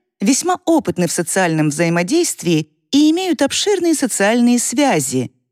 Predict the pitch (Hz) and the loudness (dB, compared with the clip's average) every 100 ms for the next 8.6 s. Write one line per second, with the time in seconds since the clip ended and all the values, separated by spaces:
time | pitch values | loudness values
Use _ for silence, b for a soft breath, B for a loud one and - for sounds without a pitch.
0 | _ - 165 - 170 180 190 - 156 160 | _ -2 -2 0 0 0 0 -2 0 0
1 | 170 208 202 233 247 - 202 127 120 - | 0 0 0 0 -2 -2 0 0 -2 -8
2 | - - _ _ _ _ _ _ _ 233 | -12 -16 _ _ _ _ _ _ _ -2
3 | - 202 277 381 233 170 190 247 311 254 | 0 -2 -2 0 0 0 0 0 0 -2
4 | 233 240 214 208 - 277 - 208 202 208 | 0 0 2 0 0 -2 -2 -2 0 -2
5 | 185 175 160 175 214 359 330 311 294 - | 0 -2 0 0 0 0 -2 -2 -2 -4
6 | _ 370 - 359 - 277 202 185 226 - | _ 0 0 -2 0 0 0 -2 -4 -2
7 | 262 254 - 285 269 220 - - 156 147 | 0 0 0 -4 0 -2 -2 -4 -2 -2
8 | 143 147 202 254 339 - | 0 0 0 0 -2 -4